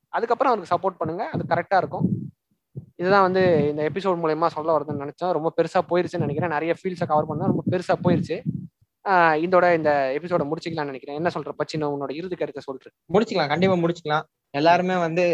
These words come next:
Speaker 2: இதுல வந்து லைட்டா வந்து கொஞ்சம் கருத்து சொற்கள் பண்ணிக்கிறேன்.
Speaker 1: ம்.
Speaker 2: எல்லாருமே வந்து வேக்சினேட் பண்ணிருங்க. ஏன்னா வந்து இப்போ
Speaker 1: ம்.
Speaker 2: வேக்சின் நிறைய கிடைக்க ஆரம்பிச்சிருக்கு. ஒரு நாளைக்கு
Speaker 1: ஆமா.
Speaker 2: ஐம்பது லட்சம் பேர்லாம் வேக்சின் பண்ணிட்டு இருக்காங்க. நான் இன்னைக்கு பேப்பர்ல பார்க்கும்போது தான் தெரியுது. நல்ல
Speaker 1: ம்.
Speaker 2: விஷயம் தான். எல்லாருமே பண்ணிக்கோங்க, யாரும் யோசிக்காதீங்க.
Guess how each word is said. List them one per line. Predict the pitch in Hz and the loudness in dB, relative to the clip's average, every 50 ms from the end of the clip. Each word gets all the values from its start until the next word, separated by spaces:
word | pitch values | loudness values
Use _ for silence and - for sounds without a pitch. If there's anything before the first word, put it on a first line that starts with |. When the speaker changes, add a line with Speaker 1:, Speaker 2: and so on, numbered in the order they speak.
| 147 143 135 123 110 92 117 | 2 0 0 -2 -4 -6 -4
Speaker 2:
இதுல | 147 156 147 143 151 147 | -2 -2 2 2 2 2
வந்து | 151 160 165 175 | 2 2 2 2
லைட்டா | 160 147 156 156 151 - 165 | 2 2 2 0 2 2 2
வந்து | 165 165 156 | 2 0 -2
கொஞ்சம் | - 156 147 139 _ _ | -4 -6 -8 -8 _ _
கருத்து | - 160 160 165 180 | 0 0 2 2 0
சொற்கள் | 156 - 151 135 135 131 | -2 -2 -2 -2 -2 -4
பண்ணிக்கிறேன். | - 147 123 131 160 196 _ _ _ _ _ _ _ _ 156 | -6 -8 -4 -4 -6 -6 _ _ _ _ _ _ _ _ 0
Speaker 1:
ம். | |
Speaker 2:
எல்லாருமே | 156 165 185 196 196 196 190 | 2 4 4 4 4 2 0
வந்து | 185 180 185 190 180 | 0 0 0 0 4
வேக்சினேட் | 180 180 185 - - 185 175 175 - | 4 2 2 2 -2 -4 -4 -2 -4
பண்ணிருங்க. | 160 151 143 143 139 143 143 147 _ _ - | -4 -4 -4 -4 -2 -4 -4 -4 _ _ -4
ஏன்னா | 135 147 156 | 0 2 2
வந்து | 151 147 156 160 | 2 2 0 0
இப்போ | 151 131 143 | 0 0 2
Speaker 1:
ம். | 135 143 | 2 4
Speaker 2:
வேக்சின் | 165 175 185 - 190 175 175 | 4 2 2 2 0 0 2
நிறைய | 165 156 156 180 180 160 - _ - | 2 4 4 4 4 2 0 _ 0
கிடைக்க | 160 165 185 175 175 | 2 2 4 4 4
ஆரம்பிச்சிருக்கு. | 160 160 151 139 - 139 127 131 127 _ _ _ - | 2 2 0 -4 -6 -6 -6 -6 -10 _ _ _ -2
ஒரு | 147 151 151 | -2 0 2
நாளைக்கு | 165 165 175 170 151 | 4 4 4 4 2
Speaker 1:
ஆமா. | 156 | 2
Speaker 2:
ஐம்பது | 165 170 165 160 165 | 2 2 2 2 0
லட்சம் | 165 160 165 151 | 0 0 0 -2
பேர்லாம் | 156 156 170 165 160 | 0 0 0 2 0
வேக்சின் | 170 160 - 165 151 | 0 -2 -4 -6 -4
பண்ணிட்டு | 147 143 139 135 135 | -4 -4 -4 -2 0
இருக்காங்க. | 135 131 127 127 127 | 2 2 2 2 0
நான் | 131 127 139 | 0 0 0
இன்னைக்கு | 139 139 127 - | 0 -2 2 2
பேப்பர்ல | 143 151 156 147 147 139 | 2 2 2 0 0 0
பார்க்கும்போது | 135 131 131 131 131 143 | 0 0 0 0 0 0
தான் | 135 143 | 2 0
தெரியுது. | 139 131 - 131 160 - _ _ _ _ - | -2 -2 -2 -8 -8 -8 _ _ _ _ -2
நல்ல | - 156 185 196 | 0 4 4 6
Speaker 1:
ம். | 208 185 | 6 4
Speaker 2:
விஷயம் | 170 - 139 156 151 147 | 4 2 -2 -4 -2 0
தான். | 151 160 - _ _ _ - 143 | 0 -2 -2 _ _ _ 0 2
எல்லாருமே | 147 160 180 180 185 180 170 160 | 4 6 6 4 4 2 2 0
பண்ணிக்கோங்க, | 151 160 175 175 170 160 147 147 | 0 -2 -2 -4 -4 -4 -2 0
யாரும் | 147 139 147 160 170 165 | 2 2 2 2 0 0
யோசிக்காதீங்க. | 156 165 190 190 - 208 185 156 139 135 135 131 131 | 2 2 2 2 2 0 2 2 0 0 -4 -8 -6